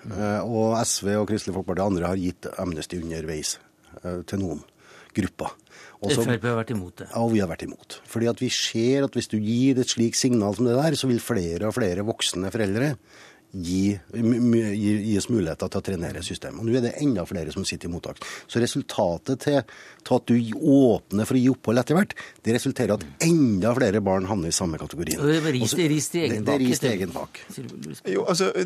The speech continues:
Speaker 3: men, men det, dette er jo utfordringen vår, ikke sant? Fordi at vi må gjøre alt vi kan for at færrest mulig barn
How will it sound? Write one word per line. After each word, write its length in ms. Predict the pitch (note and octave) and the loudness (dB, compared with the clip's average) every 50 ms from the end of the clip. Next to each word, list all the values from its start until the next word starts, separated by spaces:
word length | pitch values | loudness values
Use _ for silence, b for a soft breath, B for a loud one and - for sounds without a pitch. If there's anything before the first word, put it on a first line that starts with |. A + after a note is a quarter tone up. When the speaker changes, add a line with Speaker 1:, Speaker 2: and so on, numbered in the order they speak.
| F3 - - | -4 -2 -2
Speaker 3:
men, 200 | F#3 F3+ F3 - - | -2 -2 -2 -6 -6
men 160 | - F3+ F3 | -4 -2 0
det, 140 | F3 F3+ F3 - - - - - E3 - - - - | 0 0 -2 -2 -6 -6 -4 -6 -6 -6 -8 -14 -10
dette 380 | D#3+ D#3+ D3 E3+ E3+ - F3+ | -6 -2 0 0 2 2 4
er 40 | F3 E3+ | 6 6
jo 80 | D#3 D3+ D#3+ | 8 8 6
utfordringen 580 | D#3 - - - A2 G#2 G2+ G#2 G#2 G#2 G#2 A2+ | 4 2 0 2 2 2 4 2 2 0 2 2
vår, 160 | C#3 D3 C#3 - - - - | 0 0 0 -4 -10 -10 -4
ikke 180 | - C#3 C3 C3+ | -4 -2 -2 0
sant? 300 | D3 D#3 D#3 C#3+ - - | 0 0 -2 -2 -6 -8
Fordi 320 | - - C#3+ C#3 D3 D3+ | -4 -2 0 2 4 4
at 340 | D3+ C3 - - - - - - _ _ _ _ _ - | 4 4 2 -2 -8 -12 -12 -12 _ _ _ _ _ -6
vi 420 | - C3+ C3+ D3 E3+ F3 E3+ D#3+ - - | -4 -4 -2 0 0 0 0 -2 -2 0
må 140 | C3 C3+ B2+ B2 | 0 2 2 2
gjøre 260 | B2+ C3+ C#3+ - - - | 2 2 0 0 0 0
alt 260 | C#3 C3 - - - | -2 -2 -2 -4 -4
vi 80 | A2+ | -4
kan 160 | G2+ B2 C#3 D#3 | -2 -2 -4 -4
for 140 | - C#3 | -4 -8
at 100 | C3+ - | -8 -8
færrest 800 | - - - - - - - D3 C3 A2+ G2+ G#2 G2+ F#2+ - - | -8 -8 -8 -8 -6 -2 -2 -2 -2 -2 -2 -2 -2 -2 -2 -2
mulig 360 | - G#2+ G#2 A2 A#2+ A2+ A2 G2+ | -2 -2 0 0 0 0 2 2
barn 300 | G2+ G2+ G2+ G2+ G2 F#2 | 2 2 2 2 0 -2